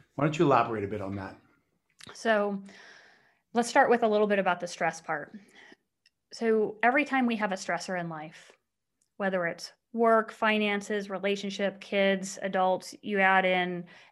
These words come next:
Speaker 2: anything societal that's going on, it causes a reaction in your physical body. We hear about the cortisol levels going up. We hear about other things that happen. But what also happens is your muscles, they tense up. There's a reaction where the muscles contract throughout your body.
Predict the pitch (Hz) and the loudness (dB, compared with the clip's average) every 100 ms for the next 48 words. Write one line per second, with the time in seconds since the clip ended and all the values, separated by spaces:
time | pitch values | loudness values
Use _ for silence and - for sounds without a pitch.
0 | - 226 226 208 208 196 180 180 185 185 | -2 0 0 -2 -4 -2 2 2 2 0
1 | 185 - 185 180 175 180 208 202 - - | -2 -2 -4 -2 -2 -4 -6 -10 -20 -20
2 | - - - _ - 247 247 269 262 254 | -20 -20 -20 _ -2 0 0 4 4 4
3 | 233 202 185 175 202 196 185 175 175 170 | -2 2 2 0 -2 -2 -4 -6 -8 -6
4 | 170 160 - 196 - 220 220 240 226 208 | -6 -6 -8 -14 -8 -4 0 2 2 0
5 | 233 - 202 185 185 180 180 185 190 185 | -2 -4 -2 0 -2 -2 -4 -4 -4 -4
6 | 180 175 175 196 214 202 190 185 180 180 | -2 -2 -4 -4 -2 0 0 -2 -2 -4
7 | 185 170 180 180 170 175 175 175 - - | -8 -8 -6 -4 -4 -4 -8 -8 -16 -20
8 | _ _ 214 202 214 220 226 233 220 214 | _ _ 0 2 2 4 2 0 -4 -2
9 | 196 202 190 185 190 180 - 208 202 196 | -2 -2 -6 -4 -6 -6 -8 -4 0 0
10 | 196 170 151 160 - _ 196 185 - 196 | -2 -8 -10 -16 -20 _ -8 -8 -6 -6
11 | 185 165 - - - 202 202 196 202 190 | -6 -8 -10 -8 -6 -4 -4 -4 0 2
12 | 185 190 180 170 175 180 180 214 202 190 | 2 0 -8 -8 -6 -6 -6 -6 -8 -10
13 | 185 175 175 175 170 175 175 160 151 | -2 -2 -2 -6 -4 -4 -4 -4 -6